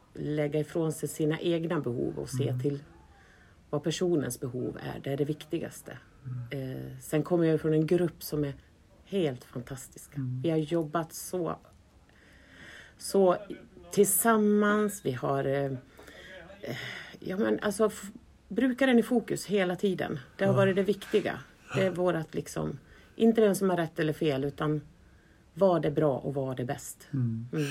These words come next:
Speaker 2: Men det du var då, eh, sexton år sedan, då var en annan tid, liksom, en annan tid med assistansen. Då, då var ju också omtanken ny och Annie
Speaker 1: Mm.
Speaker 2: Boman var igång, hon som grundade företaget.
Speaker 1: Ja.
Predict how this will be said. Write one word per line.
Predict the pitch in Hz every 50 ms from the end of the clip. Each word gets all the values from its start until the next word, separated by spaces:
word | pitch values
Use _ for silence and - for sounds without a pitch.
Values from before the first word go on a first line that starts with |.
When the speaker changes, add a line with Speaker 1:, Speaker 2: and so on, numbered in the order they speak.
| - - -
Speaker 2:
Men | - 175 185
det | 214 226
du | 214 202 240 240
var | 202 175 175 165 160 151
då, | 139 143 131 123 123 127 - - -
eh, | 135
sexton | 127 - - 143 131 - - - - - - 139 131 127 127 -
år | 131 123 120 117
sedan, | - - 117 117 117 117 117 127 131 - _ - - _ _ _ _ _ -
då | - 147
var | 143 165 170
en | 151 143 - -
annan | - 170 160 143 131 135 160 185 196 139
tid, | - - 180 175 165 120 95 95
liksom, | 110 110 113 117 110 - - 120 117 113 117 117
en | 113 107 123 127 135
annan | 127 117 120 120 117
tid | - 120 107
med | 110 117
assistansen. | 117 - - 123 - - 143 151 151 143 131 - - 107 101
Då, | 101 110 110 104 - 131
då | 131 139
var | 135 139 139 131
ju | 127 127
också | 127 120 - - - 123 117
omtanken | 123 135 123 110 107 110 135 139 131 - 120 113 110 107
ny | 104 101 95 92 98
och | 101 110
Annie | 120 123 127 123
Speaker 1:
Mm. | 107 98
Speaker 2:
Boman | 120 143 170 170 160 131 117 110 107 107 107 107 104 - - - - -
var | 120 120 117
igång, | 113 104 95 110 107 101 95 98 95 95 101 101 - - -
hon | - 127 120
som | - 110
grundade | 101 131 131 117 104 113 139 156 120
företaget. | 110 107 98 90 - 117 120 143 131 127 131
Speaker 1:
Ja. | 151